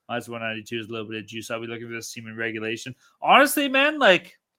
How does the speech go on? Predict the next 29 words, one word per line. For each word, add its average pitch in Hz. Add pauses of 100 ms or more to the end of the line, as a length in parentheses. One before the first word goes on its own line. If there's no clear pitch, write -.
(2000)
you 202
guys 302
aren't 202
gonna 143
like 117
this. -
I -
know 120
you're 120
not, 101
but -
is 131
it 160
crazy 196
to 254
say 131
that, 156
like, 104
Pittsburgh 131
might 107
have 123
a 143
decent 139
second 156
half 156
of 170
the 156
season 170
here? 208